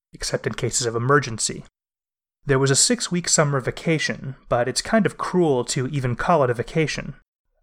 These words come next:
No one was allowed to go home, and they still had to attend class in the mornings.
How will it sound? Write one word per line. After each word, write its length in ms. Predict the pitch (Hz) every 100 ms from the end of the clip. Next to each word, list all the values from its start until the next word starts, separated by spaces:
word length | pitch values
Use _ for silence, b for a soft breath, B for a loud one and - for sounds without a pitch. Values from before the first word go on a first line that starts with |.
| -
No 120 | 127
one 140 | 131
was 100 | 127
allowed 300 | 123 120 117
to 60 | 131
go 160 | 123 110
home, 480 | - 147 113 131
and 120 | 143 117
they 100 | 117
still 200 | - 139
had 140 | 127
to 120 | 127
attend 400 | 120 - 135 117
class 480 | - 156 139 110 -
in 120 | 123
the 40 | 117
mornings. 600 | 135 135 - - -